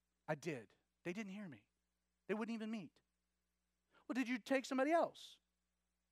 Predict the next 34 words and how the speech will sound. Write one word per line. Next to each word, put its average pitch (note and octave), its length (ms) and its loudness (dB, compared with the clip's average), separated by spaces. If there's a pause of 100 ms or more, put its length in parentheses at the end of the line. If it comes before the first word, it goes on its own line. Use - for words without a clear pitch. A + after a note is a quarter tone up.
(680)
"No, D3+ 160 2
I C3 80 -4
didn't B2 180 -10
do A2 160 -20
that. - 160 -20 (1500)
I G3 80 6
didn't G3+ 120 4
want F3 140 -2
to C3+ 60 -8
be C#3 40 -2
a - 120 -10
gossip." B2 400 -4 (120)
"Well, D4 100 0
no, F4 160 6
Jesus A4 260 -4
says B4 160 6
to G#4+ 160 -10
do B4 300 8
it. - 160 -6 (1200)
So C4 80 -4
just D#4 160 0
do F#4 80 10
what A4 100 8
he A4 80 6
said." A4+ 460 6 (1200)
Again, G3+ 220 0
Jesus F#3+ 300 -6
lays F#3+ 280 4
this D3+ 200 -10
out, D3 300 4 (1700)
finishing F3+ 340 -2
out D3 220 2
this C#3 140 -8
section, C3 580 -6